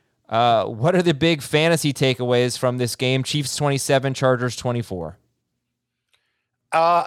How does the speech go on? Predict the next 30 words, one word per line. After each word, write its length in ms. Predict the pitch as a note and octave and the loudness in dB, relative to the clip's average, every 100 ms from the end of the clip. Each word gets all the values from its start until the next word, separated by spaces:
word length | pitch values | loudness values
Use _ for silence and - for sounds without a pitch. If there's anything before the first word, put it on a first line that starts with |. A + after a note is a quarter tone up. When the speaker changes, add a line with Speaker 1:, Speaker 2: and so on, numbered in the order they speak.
| - | -4
Speaker 2:
the 220 | C#3 D3 | -2 -2
biggest 500 | A#2+ - G3 D4 E4 | 0 0 0 2 0
one 220 | G3+ E3 | 2 2
might 260 | D#3 D3+ C#3+ | 2 0 0
be 640 | D3 C#3 C3+ B2+ B2 - _ _ - | -2 0 0 -4 -8 -18 _ _ -6
it, 220 | C#3+ - | -6 -2
Austin 360 | D3 F#3 - E3 | 0 2 2 0
Eckler 280 | D#3 D#3+ C#3 | 2 2 2
was 140 | A#2+ | 2
a 60 | D#3+ | -2
total 260 | E3 C#3+ | 0 0
dud 260 | A#2 C#3 C3 | 2 0 0
until 220 | G2+ A#2+ | -2 -2
the 80 | G#2+ | 0
final 300 | B2 A#2 G#2 | 0 0 0
drive. 520 | G#2+ A2+ F#2 E2 - | 0 2 0 -4 -16
And 100 | G#2+ | -16
then 140 | A2 A2 | -12 -10
the 80 | - | 0
final 320 | C3 C3 A2+ | 2 2 0
drive 340 | A#2 A#2 G#2 | 2 2 2
kinda 220 | A#2+ A#2 | -4 -4
saved 320 | G2 B2+ A2 - | -4 -4 -6 -8
his 360 | C3+ D3+ D3 | -2 -2 -2
day 440 | A2 E2+ D2 D2+ _ _ _ _ _ _ | -8 -14 -14 -20 _ _ _ _ _ _
and 160 | B2+ B2+ | -4 2
made 200 | C3+ B2+ | 2 4
him 300 | B2+ B2 A2+ | 2 0 -4
close 460 | - D3+ D3+ D3+ | -6 0 0 0
to 520 | - D#3+ C3+ B2+ B2 | -4 -2 0 -2 -6